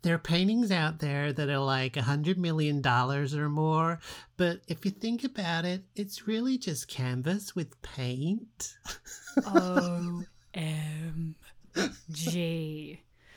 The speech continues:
Speaker 2: Paris, like, we need to talk, girl. Like, call
Speaker 1: Oh,
Speaker 2: me.
Speaker 1: my God.
Speaker 2: <laughs>
Speaker 1: And that just, that's the perfect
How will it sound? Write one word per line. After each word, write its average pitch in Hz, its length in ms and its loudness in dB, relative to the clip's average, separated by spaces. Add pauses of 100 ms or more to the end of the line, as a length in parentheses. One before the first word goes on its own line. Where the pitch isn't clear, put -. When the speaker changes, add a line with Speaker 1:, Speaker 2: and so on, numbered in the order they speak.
(880)
Speaker 2:
Paris, 254 840 8
like, 233 300 2
we 254 160 6
need 262 360 4
to 262 140 6
talk, 233 500 2
girl. 220 680 4
Like, 208 320 2
call 254 460 6
Speaker 1:
Oh, - 20 10
Speaker 2:
me. 254 280 6
Speaker 1:
my 131 220 2
God. 117 380 4 (220)
Speaker 2:
<laughs> - 100 12 (2250)
Speaker 1:
And 156 100 6
that 196 160 8
just, - 380 -2
that's 156 260 4
the 160 100 2
perfect 139 520 2